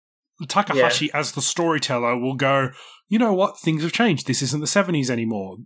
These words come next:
Speaker 1: Lum isn't the same character anymore. She's grown.
Speaker 2: Absolutely.
Speaker 1: These other characters have grown, and this is gonna be the new future." And that's why she set up the whole Inaba the Dream Maker thing, because it's like, yeah, there's, like, lots of possible futures out there, but you know what? I'm in charge. I get to decide what's gonna happen.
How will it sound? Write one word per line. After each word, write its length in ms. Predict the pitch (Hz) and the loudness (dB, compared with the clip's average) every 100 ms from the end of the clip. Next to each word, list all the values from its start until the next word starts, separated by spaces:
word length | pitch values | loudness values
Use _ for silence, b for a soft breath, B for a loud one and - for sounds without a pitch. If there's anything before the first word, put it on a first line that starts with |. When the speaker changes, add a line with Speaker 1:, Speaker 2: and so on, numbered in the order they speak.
| - | -2
Speaker 1:
Lum 320 | 147 170 165 | 2 4 4
isn't 160 | 143 | 2
the 80 | 156 | -2
same 240 | 147 170 160 | -2 -2 -2
character 500 | - 220 226 147 120 | 0 2 2 0 -2
anymore. 460 | 117 107 95 90 | -2 -4 -6 -10
She's 240 | - 165 135 | -2 0 4
grown. 180 | 170 123 | 4 4
Speaker 2:
Absolutely. 560 | 120 156 202 165 131 123 | 4 4 4 2 -4 -2
Speaker 1:
These 160 | 147 | 0
other 160 | 170 226 | 2 0
characters 540 | - 165 156 151 131 | 0 2 2 2 -2
have 100 | 131 | 0
grown, 420 | 143 113 131 208 B B B | 0 0 2 0 B B B
and 160 | 165 | 0
this 140 | 170 208 | 2 0
is 80 | 202 | 2
gonna 160 | 180 | 2
be 100 | 160 | 2
the 80 | 160 | 0
new 140 | 156 | -2
future." 320 | 151 196 185 143 | -2 -2 -2 -2
And 120 | 139 | 0
that's 220 | 190 - | 0 0
why 160 | 151 135 | 0 2
she 180 | - | 2
set 200 | 135 170 | 2 2
up 100 | 147 | 2
the 80 | - | -2
whole 160 | 127 143 | -2 0
Inaba 320 | 156 151 135 | 2 2 0
the 80 | 123 | -2
Dream 300 | 104 165 220 | -2 0 2
Maker 260 | 123 - | -2 -4
thing, 240 | 120 117 110 | -8 -6 -6
because 180 | 117 139 | -4 -2
it's 120 | 131 | 2
like, 200 | 135 - B B B | 2 0 B B B
yeah, 240 | 220 269 151 | 0 2 2
there's, 240 | 147 127 | 2 2
like, 160 | 135 120 _ - | 2 0 _ -14
lots 300 | 120 180 - | -2 0 0
of 140 | 139 | -2
possible 440 | - 139 - 120 113 | -2 -2 0 -2 -4
futures 440 | - 160 - 131 | -4 -2 0 0
out 180 | 101 107 | -2 -4
there, 240 | 113 156 | -2 0
but 140 | 160 147 | 0 0
you 80 | |
know 180 | 143 151 | 0 2
what? 260 | 160 247 - | 2 2 0
I'm 220 | 151 165 156 | 0 2 2
in 100 | 135 | -2
charge. 380 | - 117 110 - | 0 -2 -2 -2
I 140 | 123 123 | 0 0
get 140 | 117 | -4
to 60 | 117 | -4
decide 300 | 110 120 104 | -2 -2 -4
what's 140 | 101 | -6
gonna 160 | - 98 | -8 -6
happen. 380 | 104 104 82 | -6 -8 -10